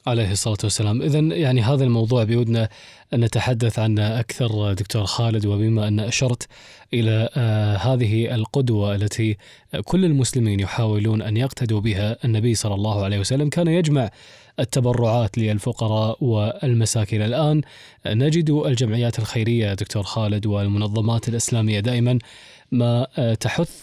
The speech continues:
كل المسلمين وتسهل عليهم، آه، هذه العملية، عملية جمع التبرعات. ولله الحمد، آه، كما ذكر دكتور خالد بأن الكويت، آه، تميزت فعلا،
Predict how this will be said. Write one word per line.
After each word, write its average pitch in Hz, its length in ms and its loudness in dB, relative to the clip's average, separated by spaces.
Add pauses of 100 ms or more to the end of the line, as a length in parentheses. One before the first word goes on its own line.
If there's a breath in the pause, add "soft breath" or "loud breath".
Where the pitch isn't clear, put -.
(240)
كل 170 140 0
المسلمين 117 680 2
وتسهل 107 720 0
عليهم، 113 420 0 (500 loud breath)
آه، 110 220 0 (160)
هذه 110 200 0
العملية، 104 480 0
عملية 101 340 -2 (100)
جمع 117 320 0
التبرعات. 107 640 -2
ولله 123 300 0
الحمد، 147 320 -2 (440 loud breath)
آه، - 80 -6
كما 135 240 0
ذكر 120 280 0
دكتور 113 280 -2
خالد 120 320 -4
بأن 113 160 -2
الكويت، 135 460 0 (480 loud breath)
آه، 98 80 -4
تميزت 135 560 2
فعلا، 113 520 0